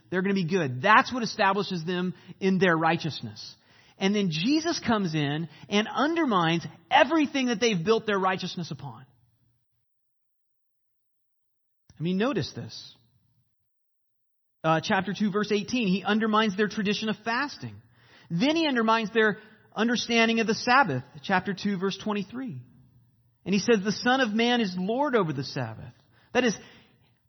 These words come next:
by his own authority, he determines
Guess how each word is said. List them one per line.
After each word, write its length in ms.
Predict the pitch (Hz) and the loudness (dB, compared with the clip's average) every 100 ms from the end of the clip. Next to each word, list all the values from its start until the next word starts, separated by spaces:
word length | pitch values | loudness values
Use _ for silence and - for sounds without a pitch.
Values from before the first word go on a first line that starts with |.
| _ | _
by 200 | 262 294 | 6 8
his 260 | 311 339 285 | 8 6 6
own 220 | 269 311 | 0 0
authority, 680 | 285 - 294 311 165 170 175 - _ _ _ | 0 -2 0 2 2 0 -4 -14 _ _ _
he 360 | - 285 349 | 0 4 6
determines 760 | 349 349 - 226 202 196 208 | 6 0 -2 0 2 0 -2